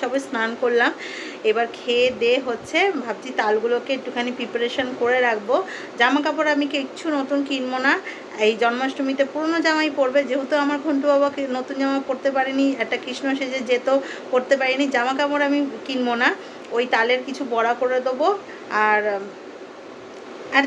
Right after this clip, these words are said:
দেখি কি হয়। তো সাথে থাকুন বন্ধুরা, ভিডিওটা শুরু করলাম, দিনটা শুরু করলাম, সাড়ে তিনটে থেকে আজকে দিনটা শুরু করলাম। সাথে থাকুন, পাশে থাকুন, আর কি কি করছি না করছি দেখতে থাকুন। শুভ সন্ধ্যা বন্ধুরা,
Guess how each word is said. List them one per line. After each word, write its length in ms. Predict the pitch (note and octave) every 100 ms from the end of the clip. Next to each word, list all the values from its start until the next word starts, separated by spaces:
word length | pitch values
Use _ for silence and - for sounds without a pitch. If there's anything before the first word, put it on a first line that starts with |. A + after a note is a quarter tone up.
| B3
দেখি 300 | A#3+ C#4+ G4+ - - - - -
কি 160 | C4+
হয়। 280 | C4 A3+ D#4 G4 - - -
তো 360 | A#3+ A#3+ A#3 A#3 A3+
সাথে 200 | B3+ D#4
থাকুন 300 | D#4 D4+ D4+
বন্ধুরা, 400 | D4+ D4 D#4 E4 G4
ভিডিওটা 400 | C#4+ B3+ B3+ C4+
শুরু 180 | C#4+ C#4
করলাম, 400 | C#4 C#4 C#4+ D4
দিনটা 340 | C4 B3+ B3+ - -
শুরু 140 | D4+ D4
করলাম, 360 | D4+ D4+ D#4+ E4+ - - -
সাড়ে 180 | C#4 D4+
তিনটে 280 | E4 E4 F4
থেকে 200 | F4+ D4
আজকে 260 | C4+ -
দিনটা 320 | A#3+ B3+ B3+ C4+
শুরু 160 | C#4+ C#4 C#4
করলাম। 340 | C#4+ D4+ E4 -
সাথে 220 | B3+ B3+
থাকুন, 320 | C4 C4 D#4
পাশে 300 | - A#3 C4
থাকুন, 340 | C4 C4 D#4+ G#4+ - - -
আর 120 | A3 A3
কি 80 | C4 B3+
কি 80 | C#4
করছি 280 | C4 B3+ D#4
না 160 | C4+ B3
করছি 240 | B3+ B3+ C#4+
দেখতে 320 | A3+ G#3+ C4 C4
থাকুন। 260 | B3+ D4+
শুভ 260 | G4+ - E4+ E4
সন্ধ্যা 260 | E4 D#4+
বন্ধুরা, 500 | D#4 D4+ D#4+ D#4+ E4+